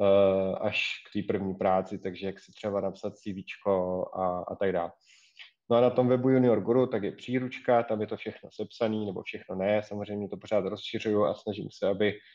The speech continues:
tam toho bylo víc. Eh, některý prostě ty části tam chybí, ale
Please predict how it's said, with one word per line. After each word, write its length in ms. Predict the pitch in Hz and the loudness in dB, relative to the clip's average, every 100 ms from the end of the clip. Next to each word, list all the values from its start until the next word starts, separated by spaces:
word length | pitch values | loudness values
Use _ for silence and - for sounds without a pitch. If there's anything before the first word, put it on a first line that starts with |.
| _ _ | _ _
tam 140 | 104 | -8
toho 220 | 98 107 101 | -4 -2 2
bylo 220 | 110 104 | 2 2
víc. 220 | 101 104 - _ _ _ _ 107 | -2 -10 -20 _ _ _ _ 2
Eh, 680 | 107 110 107 104 104 104 98 | 4 6 4 4 4 0 -2
některý 600 | 101 101 - 107 104 101 | -4 -6 -4 -4 -4 -6
prostě 400 | 101 98 - 101 | -10 -18 -10 -8
ty 200 | 107 101 | -4 -6
části 420 | - 101 101 107 | -2 -2 -2 -6
tam 360 | 101 98 95 90 _ - | -4 -4 -4 -10 _ -6
chybí, 400 | 113 120 117 104 | -4 -2 -2 2
ale 520 | 101 101 98 92 | 4 4 4 2